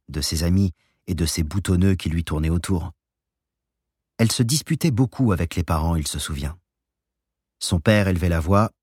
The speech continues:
elle claquait les portes. Lui, il l'observait comme un spécimen étrange. Il ne reconnaissait plus la grande sœur qu'il avait connue, si douce, si attentionnée.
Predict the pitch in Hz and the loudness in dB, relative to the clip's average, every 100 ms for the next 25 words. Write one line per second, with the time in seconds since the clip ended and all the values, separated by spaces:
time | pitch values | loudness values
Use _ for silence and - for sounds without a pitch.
0 | _ - 101 - 110 101 92 85 80 - | _ -2 0 2 0 2 0 -2 -6 -10
1 | - _ _ _ _ _ _ _ _ _ | -20 _ _ _ _ _ _ _ _ _
2 | _ _ - 123 180 - 117 107 107 - | _ _ 2 2 2 0 2 2 0 0
3 | 120 175 - 80 - 143 - 127 120 78 | 0 0 0 0 0 -2 0 2 2 0
4 | - 73 69 73 - _ _ _ _ _ | -4 -8 -8 -12 -20 _ _ _ _ _
5 | _ _ _ _ - 127 151 156 170 165 | _ _ _ _ 2 4 4 2 0 0
6 | - 101 - 185 160 78 80 98 113 - | 0 -2 -2 0 0 0 0 0 0 0
7 | 156 - 95 87 87 - 92 82 78 - | -2 0 0 0 0 0 2 2 -2 -6
8 | _ - - 87 85 87 - - - - | _ -6 -4 -2 -2 -2 -4 -8 -6 -2
9 | - 85 - 87 85 78 | -2 -2 0 0 0 -2